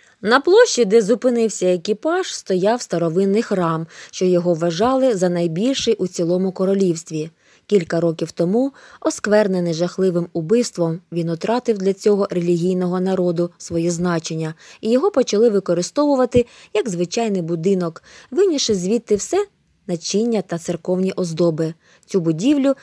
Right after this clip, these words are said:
і призначено було мені на оселю. Крізь головні північні двері,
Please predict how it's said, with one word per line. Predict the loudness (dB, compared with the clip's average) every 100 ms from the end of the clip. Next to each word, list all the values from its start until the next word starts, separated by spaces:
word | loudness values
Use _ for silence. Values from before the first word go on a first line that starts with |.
| -2
і | -2
призначено | 0 0 0 -2 -4 -2 -4 0
було | 2 2
мені | 2 0 0 -2 -4
на | -4 -2
оселю. | -2 -2 0 0 -4 -8 _ -20 -20 2
Крізь | 4 4
головні | 4 4 2 0
північні | 0 0 0 -2 -4
двері, | -2 4 4 4